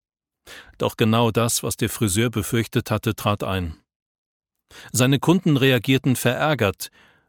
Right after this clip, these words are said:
weil er sie nicht mehr am Sonntag rasieren und frisieren wollte. Sie weigerten sich, weiterhin zu ihm zu kommen und blieben auch während der Woche weg.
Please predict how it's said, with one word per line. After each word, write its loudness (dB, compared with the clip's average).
weil 0
er -2
sie 0
nicht 0
mehr 2
am 2
Sonntag 0
rasieren 0
und -4
frisieren 0
wollte. -8
Sie 0
weigerten 2
sich, -4
weiterhin 0
zu -2
ihm -2
zu -2
kommen 0
und 2
blieben 2
auch -2
während 2
der 2
Woche 0
weg. -16